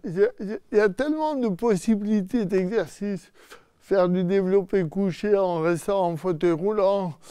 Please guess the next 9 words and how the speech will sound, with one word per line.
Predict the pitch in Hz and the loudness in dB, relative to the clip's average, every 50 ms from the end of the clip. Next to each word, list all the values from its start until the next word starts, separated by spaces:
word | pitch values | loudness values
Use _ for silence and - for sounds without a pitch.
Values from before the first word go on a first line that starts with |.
| - - - - - - - _ - | -20 -20 -20 -20 -20 -20 -16 _ -6
et | - 160 | -4 -4
cetera. | 143 - 185 180 202 196 208 208 190 185 190 170 | -4 -4 -4 -2 0 0 2 2 4 4 2 2
Ça, | - - 208 220 190 170 | 0 0 0 0 0 0
c'est | - 196 190 170 | 0 0 0 0
de | 156 196 302 285 220 | -2 -4 -6 -6 -2
la | 190 185 185 | 0 0 0
cage | 165 - 214 220 202 202 190 180 165 156 143 135 - - | 0 0 2 4 6 6 4 4 2 0 -4 -6 -10 -10
qu'on | - 185 175 | -8 -8 -8
monte | 185 214 226 208 202 196 185 156 - - - | -6 -2 -2 -2 0 0 -2 -2 -4 -8 -16